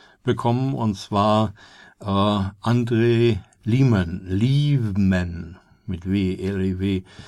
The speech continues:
äh, der, das ist, äh, der, der Executive Director des Tor-Projektes. Tor ist also diese,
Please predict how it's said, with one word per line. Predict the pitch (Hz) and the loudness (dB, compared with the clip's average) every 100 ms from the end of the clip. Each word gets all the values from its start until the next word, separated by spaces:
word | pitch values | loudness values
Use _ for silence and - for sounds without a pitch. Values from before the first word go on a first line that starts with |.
| - _ _ _ | -20 _ _ _
äh, | 117 98 101 104 104 92 - _ - | -6 -2 0 2 0 -2 -8 _ -4
der, | 104 117 131 131 117 - _ - | -2 0 -2 -2 -4 -10 _ -10
das | 95 | -4
ist, | 117 - | -4 -4
äh, | 113 101 90 | -4 -4 -2
der, | 92 90 | -4 -4
der | 90 92 | -8 -10
Executive | 113 139 135 - 113 - 104 95 | -6 -6 -4 -4 -4 -2 -6 -6
Director | - 104 110 104 98 113 | -4 -2 0 -2 -4 -4
des | 98 98 - - | -2 -4 -6 -6
Tor-Projektes. | 127 110 104 - 90 90 90 85 - - - - | 0 2 2 -2 -4 -4 -6 -10 -12 -16 -16 -14
Tor | - 110 123 | -2 0 0
ist | 117 113 110 | -2 -6 -8
also | 101 104 | -6 -4
diese, | 95 95 - 92 | -2 -4 -4 -8